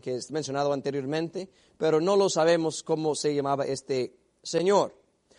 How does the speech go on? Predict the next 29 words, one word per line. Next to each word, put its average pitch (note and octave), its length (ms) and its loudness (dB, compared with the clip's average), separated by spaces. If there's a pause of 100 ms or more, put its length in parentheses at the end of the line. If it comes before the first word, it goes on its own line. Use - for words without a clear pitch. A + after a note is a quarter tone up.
(160)
Ahora B3 220 8
bien, F3+ 180 6
el F3+ 180 0
siervo, F#3+ 840 2
bajen G3+ 260 0
al A3 60 0
verso G3 260 2
doce, D3+ 420 0 (880)
sale F#3+ 600 4 (680)
guiado F#3+ 440 8
por F#3 180 2
Dios, D#3 600 0 (760)
y F#3+ 120 0
quiero C#4 240 6
que B3+ 160 8
vean B3+ 200 6
la A3+ 100 4
oración F#3 540 2
que E3+ 120 0
él E3 60 4
hace, D3+ 400 0 (800)
de D#3+ 100 6
versos G3 380 4
doce F#3+ 340 4
a D#3+ 60 0
catorce. D3 560 -2 (2500)
Y C3+ 60 -6
dijo, F#3+ 420 6
"Jehová, G3+ 580 6